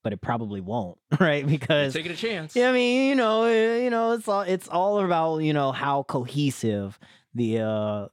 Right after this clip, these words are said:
Speaker 1: the end objective really ends up being. So,
Speaker 2: Mm.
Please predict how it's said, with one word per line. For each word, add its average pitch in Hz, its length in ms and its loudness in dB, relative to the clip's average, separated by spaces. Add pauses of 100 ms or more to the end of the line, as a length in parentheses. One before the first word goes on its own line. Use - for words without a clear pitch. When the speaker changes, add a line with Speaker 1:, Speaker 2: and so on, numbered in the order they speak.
(120)
Speaker 1:
the 107 220 -6
end 120 220 0
objective 110 480 -6
really 101 260 -4
ends 92 160 -8
up 90 140 -10
being. 98 380 -10
So, - 120 -10
Speaker 2:
Mm. 90 160 -8